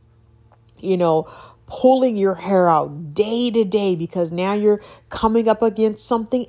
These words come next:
else that he didn't know about or you didn't know about. And you gotta recommunicate the expectation, and it's ongoing and it's frustrating, right?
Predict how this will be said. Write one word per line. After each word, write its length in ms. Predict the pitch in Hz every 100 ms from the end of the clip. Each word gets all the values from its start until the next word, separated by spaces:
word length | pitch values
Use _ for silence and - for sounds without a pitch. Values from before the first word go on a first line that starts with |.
| -
else 280 | 269 269
that 180 | - 190
he 220 | 170 196
didn't 260 | 175 160 165
know 180 | 165 160
about 380 | 147 151 147 160
or 160 | 160 - - -
you 260 | 170 208
didn't 220 | 185 175
know 240 | 156 170 160
about. 300 | 151 156 165
And 100 | 170
you 80 | 185
gotta 240 | 190 196
recommunicate 1040 | 202 233 226 254 240 254 240 - 233 220 - - -
the 160 | 214
expectation, 840 | 208 214 - 220 214 - 214 - -
and 200 | 175 175
it's 240 | 202 - -
ongoing 720 | 202 208 214 196 214 226 208
and 100 | 208
it's 180 | 269 -
frustrating, 800 | - - 320 - - 170 165 165
right? 360 | 170 190 214